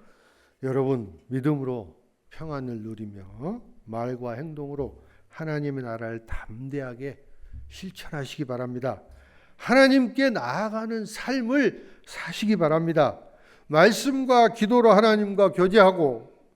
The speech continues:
하나님께 인도하심을 구하는 삶을 사시기 바랍니다. 환난을 당하면 당할수록 우리는 오히려 그 하나님의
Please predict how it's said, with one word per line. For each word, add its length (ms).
하나님께 840
인도하심을 1000
구하는 640
삶을 920
사시기 520
바랍니다. 640
환난을 600
당하면 720
당할수록 1200
우리는 460
오히려 540
그 280
하나님의 880